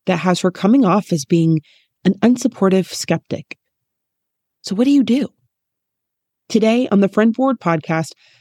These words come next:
I am speaking with someone who's going to tell us exactly what we should do in these instances. Doctor Tara is a sex and relationship expert whose spicy yet educational content centers around sexual health,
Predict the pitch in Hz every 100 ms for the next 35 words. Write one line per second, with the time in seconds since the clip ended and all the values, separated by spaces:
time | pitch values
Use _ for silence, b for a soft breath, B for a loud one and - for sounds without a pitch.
0 | b 233 302 285 - 226 214 202 202 196
1 | 196 190 180 202 214 214 220 220 233 220
2 | - - 208 185 233 277 190 139 143 -
3 | 170 - 156 165 151 156 156 156 160 170
4 | - 160 - 165 170 - _ _ _ _
5 | _ _ _ 262 277 - 330 196 170 165
6 | - 175 190 - 269 294 - 277 277 196
7 | 170 185 - - 175 - - 160 - 175
8 | - - - 262 311 - 320 294 277 277
9 | 220 220 240 240 - 254 - 170 165 165
10 | 165 b b b - 247 262 302 262 202
11 | 170 151 185 - 208 180 - 147